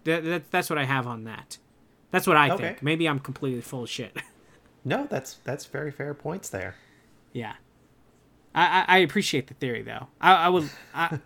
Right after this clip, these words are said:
Speaker 2: <laughs>
Speaker 1: but I, I, I personally don't want a Sith. Do you want a Sith, John?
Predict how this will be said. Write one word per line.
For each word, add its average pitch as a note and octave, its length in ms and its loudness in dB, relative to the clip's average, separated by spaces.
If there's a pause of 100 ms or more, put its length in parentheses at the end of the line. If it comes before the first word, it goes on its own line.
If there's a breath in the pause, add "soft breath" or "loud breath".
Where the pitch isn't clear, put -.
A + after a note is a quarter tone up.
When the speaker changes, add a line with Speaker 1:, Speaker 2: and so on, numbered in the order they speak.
Speaker 2:
<laughs> - 180 -8
Speaker 1:
but D#3 160 4
I, D#3+ 240 6
I, F3 240 6 (220)
I A#3+ 180 10
personally E3+ 320 0
don't C3+ 160 -2
want B2+ 140 -2
a - 20 -6
Sith. - 260 -6
Do C#3+ 120 -6
you D3 160 4
want A3+ 180 2
a A3 60 0
Sith, A#3+ 240 -4
John? C4+ 240 -6